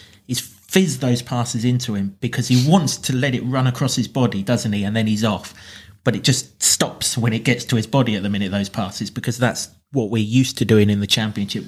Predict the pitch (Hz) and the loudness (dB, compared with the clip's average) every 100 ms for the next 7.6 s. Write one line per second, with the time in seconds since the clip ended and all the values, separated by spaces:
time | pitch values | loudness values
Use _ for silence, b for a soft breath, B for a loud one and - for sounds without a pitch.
0 | - 110 - - - 110 98 98 - 101 | -14 -14 -12 -4 -2 -2 -4 -6 -4 -4
1 | 98 95 120 104 101 85 95 - B B | -4 -4 -6 -6 -6 -8 -12 -12 B B
2 | B B B - - 185 - - 95 151 | B B B -4 2 2 0 -4 -6 -6
3 | _ _ _ B B B - - 196 190 | _ _ _ B B B -6 4 6 6
4 | 123 120 104 95 95 104 104 110 - 185 | 2 0 0 0 -2 -4 -6 -6 2 2
5 | 160 123 123 - 80 104 101 - 107 B | 4 0 -2 -6 -6 -4 -4 -6 -8 B
6 | B B B B 117 123 113 - 123 139 | B B B B -2 0 0 0 0 2
7 | 127 110 113 104 104 | 0 0 0 0 0